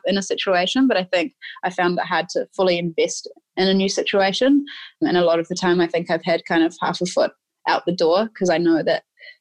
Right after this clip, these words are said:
I can. So I, I, I wish that, you know, I had been less shy and just kind of gone for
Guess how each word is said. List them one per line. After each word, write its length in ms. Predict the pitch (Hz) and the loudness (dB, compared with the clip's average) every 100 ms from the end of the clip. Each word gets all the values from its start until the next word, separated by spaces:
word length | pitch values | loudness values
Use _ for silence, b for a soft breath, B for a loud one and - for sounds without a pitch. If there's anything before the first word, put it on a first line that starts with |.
| _ _ _ _ _ _ - | _ _ _ _ _ _ -4
I 100 | 180 | 0
can. 460 | 185 165 269 247 _ - | 0 2 2 0 _ -6
So 120 | 226 | 0
I, 280 | 220 214 226 | 2 2 0
I, 40 | 214 - - | -2 -6 -4
I 100 | 208 | -2
wish 340 | 208 240 - - | 0 -2 -2 -2
that, 240 | 190 - _ _ _ _ _ - | -2 -2 _ _ _ _ _ -8
you 100 | 190 | -2
know, 220 | 180 165 | 0 0
I 160 | 170 180 | -2 -4
had 180 | 175 175 | -4 -2
been 440 | 180 175 175 175 - | 0 0 -2 -4 0
less 440 | 208 208 - - - - - | 0 0 -2 -12 -14 -14 -8
shy 520 | - 170 170 185 240 - _ 165 | -4 -2 0 0 -2 -6 _ 0
and 420 | 170 170 170 - _ b _ | 2 0 -2 -10 _ b _
just 240 | 180 170 - | -2 -2 -2
kind 200 | 180 165 | 0 0
of 100 | 160 | 0
gone 300 | 120 165 175 | 0 0 -2
for 520 | - - 147 185 | -2 0 2 0